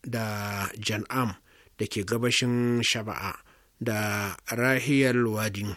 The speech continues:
sai kuma kusa da garin Balida. A jiya Juma'a ne dai 'yan Sahiyoniyar suka kai wasu har-haren a kudancin Lebanon da suka haɗa da Jabalus Salihin da kuma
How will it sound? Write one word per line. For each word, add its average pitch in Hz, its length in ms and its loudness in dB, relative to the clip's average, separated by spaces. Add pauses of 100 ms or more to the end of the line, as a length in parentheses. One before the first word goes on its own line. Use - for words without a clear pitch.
(320)
sai 127 240 0
kuma 123 560 2
kusa 127 500 0
da 107 120 -6
garin 104 600 -2
Balida. 104 540 2 (540)
A 104 100 -4
jiya 113 480 0
Juma'a 120 420 2
ne 120 160 4
dai 135 300 8
'yan 175 180 2
Sahiyoniyar 135 800 4
suka 107 760 0 (540)
kai 139 160 4
wasu 139 340 6
har-haren 113 540 2 (400)
a 107 480 -2
kudancin 123 880 2
Lebanon 135 540 4 (420)
da 104 160 -4
suka - 260 -2
haɗa 120 540 0 (120)
da 107 440 -4
Jabalus 127 640 2
Salihin 117 580 2 (500)
da 113 120 -2
kuma 120 720 0